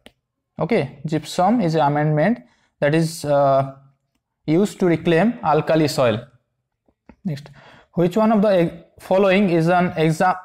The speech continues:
example of one is to one type of clay mineral? Okay, the right answer will be kaolinite. Kaolinite is a one is to one type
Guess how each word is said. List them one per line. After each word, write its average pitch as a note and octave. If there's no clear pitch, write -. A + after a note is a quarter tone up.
example F3+
of F3+
one F3
is F3
to G3+
one F3+
type D#3+
of -
clay E3+
mineral? C3
Okay, E3
the D3
right E3+
answer F#3+
will D#3+
be F3
kaolinite. F3
Kaolinite E3+
is D#3+
a A#3
one E3+
is E3+
to F#3
one E3
type F#3